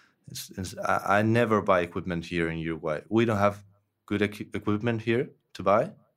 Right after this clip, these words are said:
It's just easier for me to fly somewhere else and,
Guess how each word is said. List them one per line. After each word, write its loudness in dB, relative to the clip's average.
It's -14
just -2
easier -4
for -8
me 0
to -10
fly 0
somewhere -2
else 0
and, -6